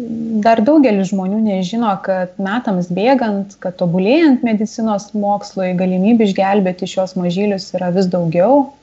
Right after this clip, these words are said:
Ateityje jie užaugę šypsosis ir šėlios, visai kaip ir laiku gimę bendraamžiai, bet jiem reikia pagalbos. Jiem reikia pagalbos, meilės, didelio rūpesčio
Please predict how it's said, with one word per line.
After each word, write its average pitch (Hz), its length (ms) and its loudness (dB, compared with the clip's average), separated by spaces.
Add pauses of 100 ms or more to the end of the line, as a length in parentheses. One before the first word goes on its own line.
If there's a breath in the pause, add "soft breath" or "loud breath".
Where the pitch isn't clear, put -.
(720 soft breath)
Ateityje 190 680 0
jie 185 280 2 (880)
užaugę 196 800 2
šypsosis 214 760 -4
ir 185 120 -8
šėlios, 214 600 0 (120)
visai 214 440 -2
kaip 220 240 -8
ir 190 260 0 (160)
laiku 190 460 0
gimę 233 300 2
bendraamžiai, 202 960 -2 (600 soft breath)
bet 233 140 -2
jiem 262 160 2
reikia 262 220 0
pagalbos. 185 760 -4 (180)
Jiem 196 260 -4
reikia 196 320 -2
pagalbos, 220 880 0
meilės, 208 880 -2 (140)
didelio 220 460 2
rūpesčio 233 720 -2